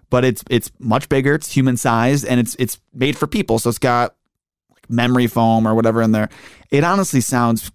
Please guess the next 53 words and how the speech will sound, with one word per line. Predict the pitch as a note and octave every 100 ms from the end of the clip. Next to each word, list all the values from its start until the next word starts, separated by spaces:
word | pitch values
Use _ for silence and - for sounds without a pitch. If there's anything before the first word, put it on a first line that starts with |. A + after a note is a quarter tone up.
| _
kinda | - C3 A#2+
cozy, | A2 B2+ D3 D#3 - _ _ _ _ -
doesn't | A#2+ A#2+ C#3
it? | D3 - - -
Another | - C#4 G4+
thing | F#4+
I've | G3
always | C#3+ D3+ D#3
thought | - C3+ B2+
looked | A#2+
fun: | - A#2 A2+ -
those | B2+ C3 -
things | G3 G#3+
that | G#3
they | E3
make | C#3+ C#3
for | - A#2
cats | - C3 C3 E3 -
to | -
hang | E3+ E3+
out | E3+ E3+
in, | E3+ E3+
they're | C3+
kind | D3
of | C#3
like | D3
the, | B2+ A#2 - _ _ _ _ -
you |
know, | F3
those, | D#3+ C3
like, | A#2+
towers | - - B2+ C#3 C3+ C3+ C3 -
made | B2+
out | B2+ A#2+
of | A2
carpet | - - B2+ B2+ B2
material, | B2+ A#2 C3 C3 B2+ B2+ B2 -
or |
at | B2
least | B2 A#2+
that's | A#2
how |
they | A#2+
look. | A#2+ A#2+ A2+ - _ _ _
I | - E3
would | A3+
love | D#3 D3
if | D3
they | C3
made | B2 A#2+ B2 A2
those | A#2 A#2+ B2+ A#2+
for | -
humans | A#2 - A#2 A2+ A2+ G#2